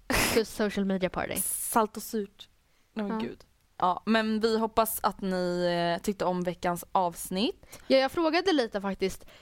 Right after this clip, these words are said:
Speaker 1: eh, för några dagar sedan på,
Speaker 2: Mm.
Speaker 1: i, i f-, ja, när förra poddavsnittet kom upp så skrev
Speaker 2: Mm.
Speaker 1: jag, i samband med att det kom upp så skrev jag ett
Speaker 2: Mm.
Speaker 1: blogginlägg och bara, "Lyssna på veckans podd", så skrev jag, "På senaste tiden har vi gjort lite mer såna här typer av poddar där vi bara
Speaker 2: Mm.
Speaker 1: snackar."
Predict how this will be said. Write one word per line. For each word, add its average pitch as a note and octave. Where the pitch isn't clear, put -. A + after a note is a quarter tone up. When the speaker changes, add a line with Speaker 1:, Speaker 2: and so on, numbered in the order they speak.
Speaker 1:
eh, G3+
för G#3+
några A3+
dagar A#3
sedan G3
på, G3+
Speaker 2:
Mm. A3
Speaker 1:
i, G#3
i -
f-, -
ja, A#3+
när A#3+
förra C4+
poddavsnittet F3
kom F#3+
upp -
så A3+
skrev -
Speaker 2:
Mm. F#3+
Speaker 1:
jag, F3+
i G3
samband G#3
med G3+
att -
det G3+
kom B3
upp C#4
så G#3
skrev G#3
jag G3
ett -
Speaker 2:
Mm. G3+
Speaker 1:
blogginlägg A3+
och G3
bara, G3
"Lyssna C4
på A#3
veckans G3+
podd", F#3
så G#3+
skrev G#3+
jag, F3+
"På B3+
senaste B3
tiden F#3+
har F#3
vi F#3
gjort C4
lite F#3
mer F3
såna F3+
här F3
typer F3+
av F3
poddar G3
där G3
vi G3
bara F#3
Speaker 2:
Mm. G3
Speaker 1:
snackar." -